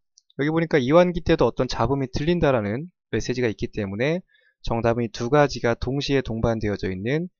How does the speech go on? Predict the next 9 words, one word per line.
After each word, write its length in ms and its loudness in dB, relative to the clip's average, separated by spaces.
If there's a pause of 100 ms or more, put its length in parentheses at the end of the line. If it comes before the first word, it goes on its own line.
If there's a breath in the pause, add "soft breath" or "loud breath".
(260)
C번이 680 0 (220)
가장 480 -2 (360)
가까운 580 0
보기라고 640 -4 (240)
예측을 360 -6
좀 180 -6
해볼 200 0
수가 200 -4
있겠습니다. 520 -8